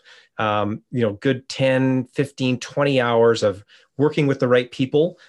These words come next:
to get it kind of in a zone where you can then start to think about proceeding is a really great thing. Uh, and don't get caught out by individual contractors who get excited. So the web provider, the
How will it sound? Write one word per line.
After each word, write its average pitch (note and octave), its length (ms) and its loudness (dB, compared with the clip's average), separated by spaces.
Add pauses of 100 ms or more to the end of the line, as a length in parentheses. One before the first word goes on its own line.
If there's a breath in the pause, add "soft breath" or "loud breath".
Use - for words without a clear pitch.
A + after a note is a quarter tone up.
(140)
to A#2 560 0
get C3 160 2
it - 220 -4
kind C3 200 -2
of A2+ 140 -2 (200)
in B2 120 0
a A2 100 0
zone A#2 640 0 (280 soft breath)
where A2+ 120 -2
you A2+ 120 2
can A2 160 -4
then A2 120 0
start A2 240 -2
to G#2 60 -10
think C3 220 -4
about C3+ 240 2
proceeding E3+ 580 -2 (240 loud breath)
is B2+ 140 -2
a B2+ 80 2
really A#2+ 240 0
great A2+ 280 -2
thing. G2 380 -6 (420 soft breath)
Uh, G#2+ 220 -2
and G#2+ 180 -4
don't B2 220 0
get A2+ 280 -4
caught B2 260 0
out B2 240 0
by G#2+ 240 0
individual A2+ 920 -2 (200)
contractors D#3 800 -4 (120)
who A#2+ 120 -6
get A#2 160 0
excited. G2+ 480 -4 (100)
So G#2+ 540 -2
the G#2+ 80 -4
web A2+ 240 -2
provider, G2+ 500 -2
the F#2 220 -8